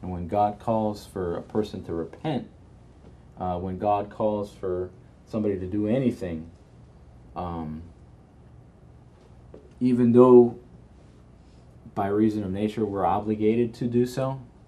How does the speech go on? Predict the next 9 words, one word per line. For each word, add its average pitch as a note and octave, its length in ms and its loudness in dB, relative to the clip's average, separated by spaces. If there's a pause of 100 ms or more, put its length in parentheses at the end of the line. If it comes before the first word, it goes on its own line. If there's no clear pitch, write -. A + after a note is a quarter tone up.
(140)
uh, F#2+ 220 -4
because F2+ 360 -8
He G#2 160 0
is F#2+ 120 -2
God, G#2 380 0 (960)
um, F2 400 -4
the E2+ 80 -8
thing G2+ 240 -6
is, F#2 420 -6